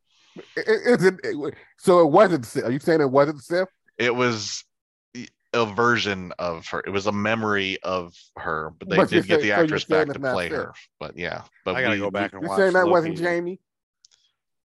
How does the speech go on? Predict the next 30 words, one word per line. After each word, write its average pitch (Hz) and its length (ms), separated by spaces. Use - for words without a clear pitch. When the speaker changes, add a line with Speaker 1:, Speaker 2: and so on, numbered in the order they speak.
Speaker 1:
I 180 80
forget 190 260
her - 60
Speaker 2:
I, - 40
I'm 131 80
Speaker 1:
last 113 120
Speaker 2:
saying 180 160
Speaker 1:
name. 170 80
Speaker 2:
it 139 80
was. 131 380
I'm 104 140
just 104 200
saying 120 320
we 113 140
don't, 113 260
we 110 120
haven't 107 300
seen 101 340
the 90 320
present 98 560
day 92 240
version 87 580
of 80 220
her 78 280
until 82 500
Love 85 240
and 85 140
Thunder. 76 260
I 87 40
mean, 87 200